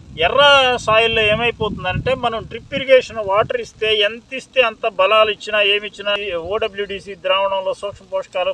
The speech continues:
ప్రధాన పోషకాలు, ఆ, రాళ్ళ నుంచి, గింజల నుంచి అవన్నీ ఇస్తుంటే, ఇచ్చినప్పుడు ఏమవుతుందనంటే, ఆ, ఈ రెడ్ సాయిల్, శాండీ సాయిల్ కావటాన మ్యాక్సిమం ఈ పోషకాలు మొత్తం తేమ ఎక్కువైపోయి కిందికి వెళ్ళిపోతున్నాయి.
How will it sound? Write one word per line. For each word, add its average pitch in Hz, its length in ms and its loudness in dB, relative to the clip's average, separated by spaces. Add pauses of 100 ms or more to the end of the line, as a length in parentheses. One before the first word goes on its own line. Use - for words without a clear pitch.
ప్రధాన 190 280 -2
పోషకాలు, 190 600 -6 (560)
ఆ, 180 140 4
రాళ్ళ 202 320 4
నుంచి, 196 400 -6
గింజల 214 280 -2
నుంచి 202 380 -6
అవన్నీ 190 360 -2
ఇస్తుంటే, 208 800 -4 (460)
ఇచ్చినప్పుడు 254 440 -2
ఏమవుతుందనంటే, 226 1080 0 (100)
ఆ, 180 360 4 (100)
ఈ 185 140 -6
రెడ్ 175 220 -2
సాయిల్, 247 440 0
శాండీ 226 340 -2
సాయిల్ 220 280 0
కావటాన 202 720 2 (440)
మ్యాక్సిమం 277 600 2
ఈ 254 100 -4
పోషకాలు 233 500 -4
మొత్తం 233 420 -6 (100)
తేమ 233 240 2
ఎక్కువైపోయి 233 640 0
కిందికి 277 380 -8
వెళ్ళిపోతున్నాయి. 214 560 -4